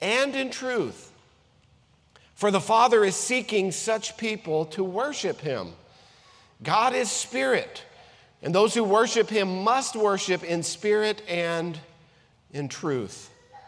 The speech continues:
The woman said to him, "I know that the Messiah is coming, he who is called Christ. When he comes, he will tell us all things." Jesus said to her, "I who speak to you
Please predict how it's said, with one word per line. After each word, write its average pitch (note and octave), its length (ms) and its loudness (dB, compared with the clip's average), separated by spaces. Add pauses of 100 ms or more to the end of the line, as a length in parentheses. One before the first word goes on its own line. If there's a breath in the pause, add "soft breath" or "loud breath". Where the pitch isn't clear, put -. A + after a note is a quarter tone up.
(520)
The D#3+ 80 -2
woman G#3+ 260 6
said A#3+ 240 4
to A#3+ 120 2
him, G#3+ 240 4
"I G3+ 140 4
know A3+ 240 6
that A3 220 4
the G#3 80 4
Messiah G#3+ 640 4
is F#3 160 -2
coming, G#3 480 0
he A3+ 180 -2
who G#3+ 160 0
is F3 160 -4 (160)
called E3+ 320 2
Christ. A#3+ 540 2 (460 loud breath)
When G3 120 4
he G#3 120 4
comes, A#3+ 420 4
he A#3 100 0
will F#3 280 2
tell G#3+ 340 2
us E3+ 220 2
all A3+ 360 4
things." B2 640 -4 (540 soft breath)
Jesus D3 420 -4
said E3 300 -2
to D#3+ 140 -2
her, C#3+ 360 0
"I D#3+ 460 0
who C#3+ 120 -6
speak D3 760 -8
to D3 120 -10
you A2+ 540 -8